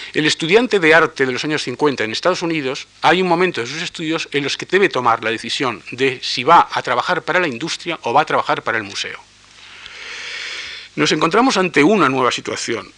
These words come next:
<clears throat> que una sociedad nueva como la norteamericana no tiene ningún problema en asumir y en redefinir. La carencia de prejuicios en la diferenciación entre productos de alta cultura y de baja cultura elimina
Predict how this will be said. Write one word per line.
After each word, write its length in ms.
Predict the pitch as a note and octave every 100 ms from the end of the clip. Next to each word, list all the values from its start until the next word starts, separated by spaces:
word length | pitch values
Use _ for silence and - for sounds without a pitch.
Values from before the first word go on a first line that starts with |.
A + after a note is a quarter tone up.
| -
<clears throat> 420 | - D3+ B2 -
que 100 | -
una 180 | C3 E3
sociedad 400 | D#3+ - C3+ D3
nueva 400 | C3+ D3+ A#2 F#2
como 200 | - A2+
la 80 | A#2
norteamericana 840 | B2+ E3 D#3+ D3+ D3+ D#3 D3+ C3+ - _ _ - _ - - - -
no 180 | D#3 D#3+
tiene 440 | E3+ D#3+ E3 - -
ningún 320 | C3+ B2 D3+
problema 420 | C#3 B2+ C3 C#3+ D#3+
en 140 | C3
asumir 420 | A2+ B2 D#3 A#3+ E3
y 80 |
en 60 | B2+
redefinir. 500 | A#2 G2+ G2 G2 F#2+ - - - - - - - - - - - - - - -
La 140 | - D3
carencia 360 | C#3+ G#3 -
de 60 | G#3+
prejuicios 920 | D#3+ D3 C3+ E3 - G2+ G2 - - _ _ - -
en 100 | C3
la 80 | C3
diferenciación 760 | B2 B2+ C3 B2 - D#3+ D#3
entre 240 | D3 C3+ C3+
productos 520 | C3 G3 E3+ D3 A#2
de 100 | D3
alta 200 | F3+ D3+
cultura 540 | C3 A2+ C#3 A2 F#2 - -
y 120 | B2+
de 100 | G#2+
baja 220 | - -
cultura 480 | B2+ A2 B2 A#2 G#3 - - - - - - - - -
elimina 540 | E3+ F3 G#3+ A3+